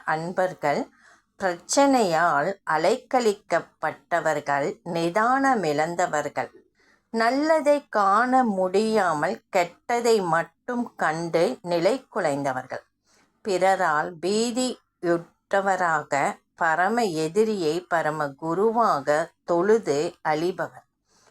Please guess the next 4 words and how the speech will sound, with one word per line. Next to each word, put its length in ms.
ஸ்ரீ 160
அன்னையை 420
ஐம்பது 380
ஆண்டுகளாக 720